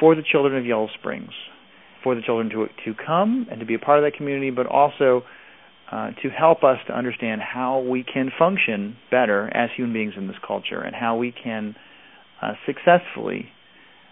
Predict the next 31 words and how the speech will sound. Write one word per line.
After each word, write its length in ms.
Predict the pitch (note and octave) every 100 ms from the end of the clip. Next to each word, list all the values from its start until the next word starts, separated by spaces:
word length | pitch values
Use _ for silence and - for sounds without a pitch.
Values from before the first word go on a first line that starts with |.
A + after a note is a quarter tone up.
| - - -
pass 340 | - C#3 C#3 - -
through 460 | D3+ C#3 A2+ G#2
the 100 | G#2+
coming 560 | - B2 A2+ G#2+ G#2 F#2+
downshift. 640 | G2+ G2 G2 - - - - - _ _ - - _
And 100 | G#2
if 80 | -
you 60 |
know 80 | A2
anything 300 | A#2 C#3+ B2
about 160 | G#2+ G2
what's 100 | G2+
going 140 | G#2+
on 100 | G#2
with 80 | F#2+
peak 180 | A2 G#2+
oil, 300 | G2 F2 F2+
then 120 | G2+ G2+
you'll 140 | G#2
understand 320 | G#2+ G#2+ C3
what 60 | D3
I'm 40 |
talking 140 | G#3 E3+
about. 180 | G2 -
And 80 |
if 80 | F3+
you 60 | A3+
don't, 260 | A#3+ B3+ - - - - - - - -
think 120 | G3 G3+
about 200 | -
it. 60 | -